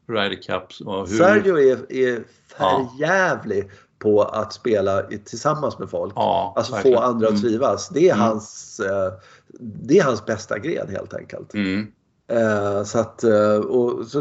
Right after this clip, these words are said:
Speaker 1: och då har vi inte honom längre tydligen. Och det är ju för jävligt.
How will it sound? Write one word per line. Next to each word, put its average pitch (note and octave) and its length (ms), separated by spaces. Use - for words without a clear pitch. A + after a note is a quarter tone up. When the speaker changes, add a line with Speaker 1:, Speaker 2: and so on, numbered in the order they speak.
Speaker 1:
och C3 180
då E3 140
har F3 180
vi A#3 60
inte A2 160
honom F2 240
längre G#2 260
tydligen. F#2 420
Och B2 140
det C#3+ 80
är E3 40
ju E3 100
för D#3 180
jävligt. D#3+ 600